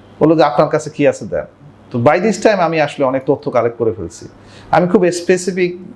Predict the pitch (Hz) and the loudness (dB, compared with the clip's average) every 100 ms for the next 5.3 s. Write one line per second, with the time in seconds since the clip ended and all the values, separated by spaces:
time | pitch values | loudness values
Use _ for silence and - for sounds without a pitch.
0 | - 131 123 135 135 120 - 147 123 104 | 0 2 2 0 2 0 0 -2 -2 -6
1 | 123 - _ _ - - 117 - 170 147 | -8 -14 _ _ -12 0 0 2 0 2
2 | 147 127 - 160 185 - _ _ - 151 | 0 0 -2 -2 -2 -4 _ _ -4 0
3 | 170 175 160 151 - 160 156 - 170 139 | 0 0 -2 -4 -4 0 0 0 -2 0
4 | 135 135 - 214 - - - 139 147 165 | 0 -2 0 -4 -4 -16 -8 0 2 2
5 | 165 170 | 2 0